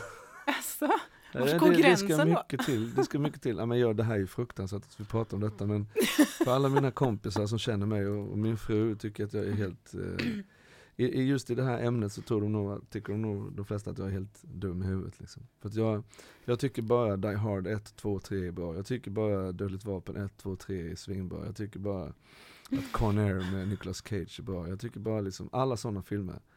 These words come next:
Speaker 1: Jag, jag, jag kollar bara på sånt.
Speaker 2: <laughs>
Speaker 1: Och det är
Speaker 2: Okej.
Speaker 1: liksom inte, det går inte utöver gränserna där, utan det är de filmerna jag sa nu. De tittar på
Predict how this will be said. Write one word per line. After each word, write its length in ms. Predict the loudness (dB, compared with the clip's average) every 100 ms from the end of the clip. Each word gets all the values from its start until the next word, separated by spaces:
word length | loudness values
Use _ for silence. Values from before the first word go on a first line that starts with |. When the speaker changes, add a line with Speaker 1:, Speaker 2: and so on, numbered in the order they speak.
| _ _ _ -20 -16 -8
Speaker 1:
Jag, 160 | 0 2
jag, 160 | 4
jag 120 | 2
kollar 280 | 0 0 0
bara 160 | 0 -2
på 60 |
sånt. 340 | -2 -4 -6 -12 _ _ -4 -2
Speaker 2:
<laughs> 360 | -2 -4 -4
Speaker 1:
Och 80 | -4 2 6
det 80 | 6
är 60 |
Speaker 2:
Okej. 20 | 6
Speaker 1:
liksom 280 | 6 4
inte, 220 | 2 2 0
det 100 | 0
går 160 | 0
inte 160 | 0 -2
utöver 440 | -2 0 -2 -2
gränserna 460 | -2 -2 -2 -6 -6
där, 220 | -6 -8
utan 180 | -10 -6
det 120 | -4
är 40 | -2
de 180 | -2 -4
filmerna 340 | -4 -4 -6
jag 80 | -6
sa 200 | -8 -6
nu. 160 | -6
De 160 | -6 -6
tittar 280 | -6 -8 -8
på 240 | -8 -10